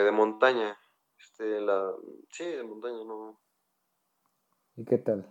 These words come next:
Speaker 2: O sea, ¿sí, sí aguanta o no?
Speaker 1: Sí, está, está cómoda. <laughs> Sí, ahí le muevo y todo. Está bien.
Speaker 2: ¿Y ya no has salido, güey? O ya,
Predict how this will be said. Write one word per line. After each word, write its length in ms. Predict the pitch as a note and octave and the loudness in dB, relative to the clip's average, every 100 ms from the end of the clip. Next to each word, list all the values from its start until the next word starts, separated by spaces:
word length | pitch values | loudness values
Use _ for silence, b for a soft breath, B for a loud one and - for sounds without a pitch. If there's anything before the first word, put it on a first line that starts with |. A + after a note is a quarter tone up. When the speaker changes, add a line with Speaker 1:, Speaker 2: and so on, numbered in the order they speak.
| _ - | _ -8
Speaker 2:
O 140 | A#2 | -4
sea, 200 | A#2+ A2+ | 2 2
¿sí, 400 | - B2+ B2 A#2+ | 4 6 8 6
sí 100 | A#2 | 6
aguanta 320 | C3 C#3+ D3 B2 | 6 6 4 0
o 20 | |
no? 260 | A2 A2+ _ _ _ _ _ _ _ _ _ _ _ _ | -2 -6 _ _ _ _ _ _ _ _ _ _ _ _
Speaker 1:
Sí, 120 | F3 | -2
está, 960 | F3 C#3+ B2 - C#3 C#3 C3+ C3+ C3 B2+ - _ | 0 2 0 -2 0 0 0 -2 -4 -8 -18 _
está 260 | - D3 | 0 4
cómoda. 420 | C#3+ C3+ F#2 D2 C2 | 6 6 6 2 -2
<laughs> 460 | - - - - _ _ _ _ _ | -8 -10 -16 -20 _ _ _ _ _
Sí, 360 | _ A2+ G#2+ G#2+ | _ -6 2 6
ahí 200 | G2+ G#2+ | 6 4
le 80 | A2 | 0
muevo 280 | G#2+ F#2 F#2+ | 0 -2 -4
y 60 | - | -12
todo. 180 | - - _ _ _ | -18 -20 _ _ _
Está 160 | _ C3 | _ -2
bien. 240 | A#2+ A#2 - _ _ _ _ | -2 -4 -10 _ _ _ _
Speaker 2:
¿Y 140 | - B2+ | 4 8
ya 100 | D3+ | 10
no 100 | F3 | 10
has 80 | E3+ | 8
salido, 380 | C3 D#3 F3 | 8 10 12
güey? 200 | E3+ F3+ B2+ | 12 10 10
O 200 | A2 G#2+ | 6 6
ya, 400 | A2+ A#2+ A#2 | 6 4 0